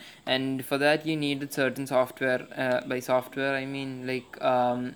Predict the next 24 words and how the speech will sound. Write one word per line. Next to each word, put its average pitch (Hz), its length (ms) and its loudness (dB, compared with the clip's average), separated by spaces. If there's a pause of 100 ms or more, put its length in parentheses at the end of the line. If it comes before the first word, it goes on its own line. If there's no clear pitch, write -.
these 127 520 -2
codecs 127 480 0
and 127 120 -4
stuff 123 220 -6
like 120 140 -2
that. 95 160 -6 (480)
And, 143 400 2
um, 135 480 6 (440)
uh, 139 300 8
basically, 160 580 4
like, 175 240 6
when 143 540 4
it 151 160 0
was, 156 220 6
like, 156 160 6
recorded 139 480 4
in 143 180 2
binary, 127 440 4
what 135 180 2
happened 135 360 2
was 139 340 2
there 139 260 4
was 143 380 2
these 139 520 0